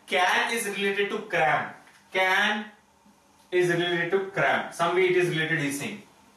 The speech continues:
Then cram, sorry, clan is related to seventy-five.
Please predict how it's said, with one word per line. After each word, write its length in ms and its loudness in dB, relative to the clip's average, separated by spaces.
Then 580 0
cram, 640 0
sorry, 300 -4
clan 440 0
is 140 -4
related 280 -2
to 80 -6
seventy-five. 560 -4